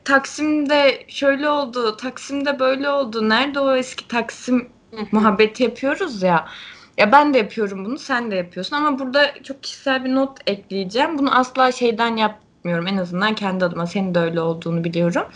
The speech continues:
Speaker 1: İşte Taksim'de Araplar bastı, Taksim'de Suriyeliler bastı gibi bir yerden asla değil. Ya bu günlük hayatta çok dilimize pelesenk olmuş ama aslında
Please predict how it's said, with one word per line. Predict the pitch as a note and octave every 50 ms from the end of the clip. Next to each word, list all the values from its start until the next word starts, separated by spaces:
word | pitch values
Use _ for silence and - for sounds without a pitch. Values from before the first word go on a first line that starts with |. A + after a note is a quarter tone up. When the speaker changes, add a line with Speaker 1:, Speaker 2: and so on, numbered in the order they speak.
| - - - - - - - - - -
Speaker 1:
İşte | - - - - A3+ A3+ G#3+ -
Taksim'de | - B3 B3 B3 - - B3+ B3+ B3+ A#3+
Araplar | - A3+ A#3 A#3 A#3 A#3+ B3 B3 C4 C#4 C4+
bastı, | C#4 C4 B3 - - G#3 - -
Taksim'de | - A3 A#3 A3+ - - A#3+ A#3+ A#3+ A#3
Suriyeliler | - - A3+ A3 G#3+ A3+ A#3 A3+ A#3 B3 C4+ C#4+ C#4+ A#3
bastı | A#3+ A#3 A3+ A3+ - - A#3
gibi | A3 A3 A#3 A#3 G#3
bir | A3+
yerden | A#3 A3+ A#3 A#3 A#3 E4+ E4+ -
asla | - A#3+ B3 - - G3+ F#3+ F#3 F3 F3
değil. | E3+ F3 F3 G#3 D#4 D#4+ B3+
Ya | A3 G3+ G3
bu | G#3+ A#3+ A#3+
günlük | A3 B3 B3+ C4 C4+ - B3
hayatta | C4 B3 B3 A#3+ A#3+ - B3 B3
çok | - C4 B3+ -
dilimize | A3+ G#3+ A3+ A#3 A3 A3 B3 A#3
pelesenk | - A#3 A3+ A3+ A#3 - - B3+ B3+ B3+ B3+
olmuş | A#3+ A3+ G#3+ G3+ G#3 B3+ - -
ama | - A#3+ A#3 A#3+ A3+
aslında | A3+ - - - A#3 A3+ A3+ B3 B3+ B3+